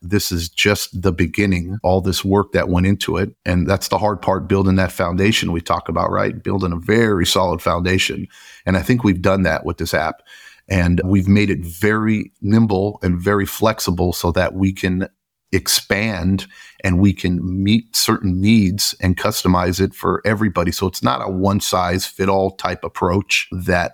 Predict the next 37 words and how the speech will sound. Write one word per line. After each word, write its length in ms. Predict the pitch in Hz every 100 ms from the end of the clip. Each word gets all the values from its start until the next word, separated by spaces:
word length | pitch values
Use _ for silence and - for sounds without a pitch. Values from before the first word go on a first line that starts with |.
| _
many 420 | 101 101 101 104
apps 320 | 92 87 -
are, 420 | 95 90 104 123 120
or 360 | 98 92 95 - -
certain 340 | - 98 90
things 320 | - 98 95
that 160 | 90 - - _
programs 480 | 101 107 95 90 -
that 120 | 82
people 240 | 92 -
come 220 | - 95
up 160 | 95 95
with 160 | 95 92
are 140 | 90
very 320 | 90 95 98
tunnel 380 | - - 104 98
vision 400 | 95 95 98 107
or 260 | 98 90 87
very 400 | 90 95 92 92 -
product 420 | - 107 107 -
specific 680 | - 104 - 110 - 110 - -
or 440 | 92 87 90 85 - -
topic 400 | 120 110 110 -
specific, 720 | - 101 - 95 - - -
where 340 | 98 95 90 -
ours 360 | 101 107 92
is 160 | 92 85
more 300 | 95 95 95
of 200 | 92 87
just 360 | - 101 - - _ _ _ -
a 100 | 98
university, 680 | 90 98 98 120 123 87
a 60 | 87
college, 480 | - 98 104 95 -
a 40 |
campus 540 | - - 98 - - -
where 340 | 90 92